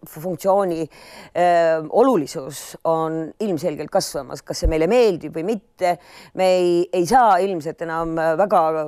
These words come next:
ratsutada selliste loosungite seljas, et meil pole seda riiki vaja ja mida vähem riiki, seda parem. Kui kusagil, äh, nende hulgas, kes tegelikult asja otsustavad, on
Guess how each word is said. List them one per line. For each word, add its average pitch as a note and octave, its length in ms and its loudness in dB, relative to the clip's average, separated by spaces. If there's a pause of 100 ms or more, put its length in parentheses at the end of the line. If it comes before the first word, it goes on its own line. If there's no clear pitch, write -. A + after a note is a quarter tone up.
(120)
ratsutada E3 540 -2 (100)
selliste E3 400 -6
loosungite D#3 560 -4
seljas, D#3 320 -4
et D3+ 80 -10
meil D3 160 -8
pole C#3+ 160 -12
seda C#3+ 160 -16
riiki C#3+ 240 -8
vaja A3+ 380 6 (100)
ja F3 120 -2
mida D#3 200 -6
vähem D#3 240 -6
riiki, E3+ 340 -4
seda D3 140 -16
parem. G3+ 400 2 (380)
Kui G3+ 240 2
kusagil, E3+ 720 -2
äh, E3+ 440 -2 (180)
nende G#3 300 2
hulgas, D3 480 -2
kes - 160 -10
tegelikult E3 460 -4
asja F#3 240 -2
otsustavad, D3+ 640 -4 (180)
on E3 360 0